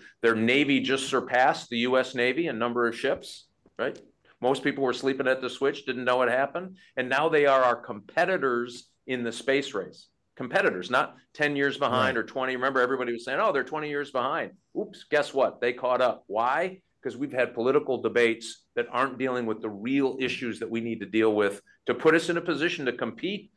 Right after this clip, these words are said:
Speaker 1: and win against China. And I know we can do it. We just have to focus on it.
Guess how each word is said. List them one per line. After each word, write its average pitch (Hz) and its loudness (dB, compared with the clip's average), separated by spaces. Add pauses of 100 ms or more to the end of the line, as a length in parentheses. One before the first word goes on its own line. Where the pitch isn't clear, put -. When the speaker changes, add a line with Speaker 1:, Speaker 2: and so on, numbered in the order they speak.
(160)
Speaker 1:
and 120 0
win 151 4
against 104 0
China. 113 0
And 113 2
I 117 4
know 165 6
we 190 4
can 123 -4
do 190 4
it. - -2 (260)
We 127 -4
just 113 -6
have 101 2
to - -16
focus - -2
on - -12
it. - -20